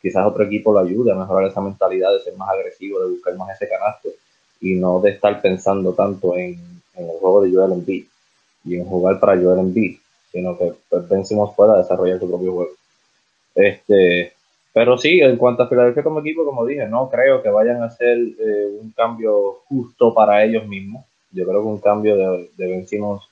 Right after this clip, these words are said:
eh, no va a mejorar el equipo, porque no van a recibir ese All-Star que ellos están buscando.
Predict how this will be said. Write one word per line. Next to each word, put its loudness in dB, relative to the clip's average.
eh, -8
no -2
va 2
a -2
mejorar -2
el 0
equipo, -6
porque 2
no 2
van 4
a 4
recibir -4
ese -6
All-Star -2
que -12
ellos -8
están -18
buscando. -10